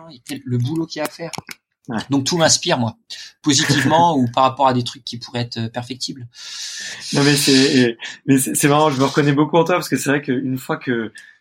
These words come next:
Speaker 2: que tu mets un petit peu le, effectivement le, le doigt, euh, dans la préparation mentale, dans la P N L,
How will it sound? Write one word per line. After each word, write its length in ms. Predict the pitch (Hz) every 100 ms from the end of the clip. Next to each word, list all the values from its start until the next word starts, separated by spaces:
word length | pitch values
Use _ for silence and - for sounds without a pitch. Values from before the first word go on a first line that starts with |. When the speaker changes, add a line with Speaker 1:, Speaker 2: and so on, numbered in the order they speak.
| _
Speaker 2:
que 80 | 131
tu 180 | -
mets 120 | 139 147
un 120 | 139
petit 180 | - -
peu 200 | 143 143
le, 500 | 123 117 113 113 113
effectivement 460 | - - 131 135
le, 160 | 123 113
le 160 | 117
doigt, 460 | 120 127 143 147 143
euh, 120 | 123 110 - - - -
dans 280 | 135 135 139
la 100 | 127
préparation 540 | - 139 135 131 135
mentale, 360 | 127 131 131 117
dans 220 | 131 131
la 140 | 131 127
P 120 | 139
N 180 | 135 123
L, 160 | 110